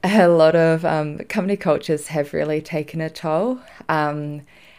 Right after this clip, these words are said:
and I think right now moving to a different company isn't necessarily going to fix the problems, because we're all finding this current environment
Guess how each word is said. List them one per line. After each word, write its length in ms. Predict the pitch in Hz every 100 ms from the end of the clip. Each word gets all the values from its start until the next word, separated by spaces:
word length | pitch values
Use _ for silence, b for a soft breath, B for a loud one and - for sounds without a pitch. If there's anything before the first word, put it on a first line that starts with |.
| _
and 180 | - 156
I 140 | 160
think 420 | 160 160 - - -
right 240 | 170 165
now 320 | 165 151 151
moving 540 | 151 160 156 151 165 170
to 160 | 180
a 60 | 165
different 360 | 156 143 156 -
company 480 | 156 - 156 147 -
isn't 280 | 147 160 -
necessarily 640 | 156 - 165 - 151 160
going 120 | 170 170
to 60 |
fix 320 | 170 - - -
the 60 |
problems, 540 | 143 143 - 147 143 139
because 400 | 147 147 147 -
we're 120 | 151
all 260 | - 147 151
finding 460 | - 143 147 151
this 180 | 151 -
current 340 | - 143 139 139
environment 540 | 143 135 139 143